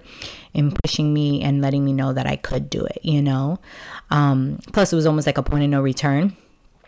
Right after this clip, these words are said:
which is what another thing that I had kinda wanted. Like, once you're there, it's like, it's no turning back. And, you know, I knew, you know, women were having birth before me unmedicated, and they would be afterwards. So I didn't,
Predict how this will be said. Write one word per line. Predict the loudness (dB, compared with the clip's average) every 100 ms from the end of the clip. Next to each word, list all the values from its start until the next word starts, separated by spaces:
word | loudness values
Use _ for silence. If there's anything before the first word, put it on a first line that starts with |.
| _ -4
which | 0 2
is | 2
what | 4 4
another | 4 2 0
thing | 0
that | 0
I | 0
had | -2 0
kinda | 0 2
wanted. | 0 0 0
Like, | -2 0
once | 0 0
you're | 0
there, | 2 2
it's | 2 0
like, | -4
it's | -4 -2
no | -2 -2
turning | -2 0 2
back. | 2 0 -2 -8 -16 -4
And, | 0 2 2 -2 -6 -20 -20 -20 -20 -20 -10 0
you | 2
know, | 4
I | 4
knew, | 4 4 4 2 0 -4 -4
you | 0 2
know, | 2
women | 2 2 2
were | 2
having | 2 2 2
birth | 2 0
before | -2 0 0
me | 0 0
unmedicated, | 0 2 0 0 0 4 2 2 -2 -18 -12 -2
and | 0
they | 2
would | 0 -2
be | -2 0
afterwards. | 0 0 0 2 2 0 -2
So | -2 0
I | 0
didn't, | 0 0